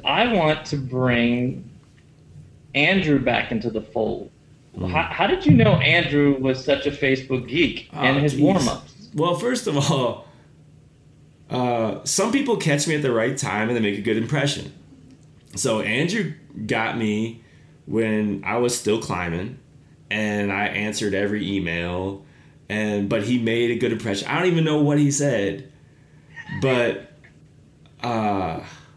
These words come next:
Speaker 2: honestly, I don't know how, how it all came about. He might be able to give you a better
Speaker 1: Mm.
Speaker 2: idea, but he quickly made an impression as someone who wasn't being a smartass, who wasn't trying to be a know-it-all,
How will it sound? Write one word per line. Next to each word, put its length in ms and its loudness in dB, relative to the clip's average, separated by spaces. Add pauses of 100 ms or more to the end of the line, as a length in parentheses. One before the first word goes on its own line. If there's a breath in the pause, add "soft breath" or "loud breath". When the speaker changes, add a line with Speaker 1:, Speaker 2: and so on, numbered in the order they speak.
(520 loud breath)
Speaker 2:
honestly, 320 0
I 120 0
don't 400 2
know 240 2
how, 680 0
how 240 -4
it 80 0
all 120 0
came 200 0
about. 360 -2
He 100 2
might 160 2
be 80 2
able 180 4
to 100 -4
give 140 -2
you 120 0
a 40 -2
better 180 0
Speaker 1:
Mm. 180 -2
Speaker 2:
idea, 380 -2 (580 loud breath)
but 580 -2 (640)
he 220 0
quickly 360 2
made 240 4
an 60 2
impression 460 -2
as 180 -2
someone 240 0
who 100 -2
wasn't 320 0
being 180 0
a 40 -2
smartass, 800 -4 (440 soft breath)
who 80 -2
wasn't 240 0
trying 180 -2
to 40 0
be 140 0
a 40 0
know-it-all, 840 -2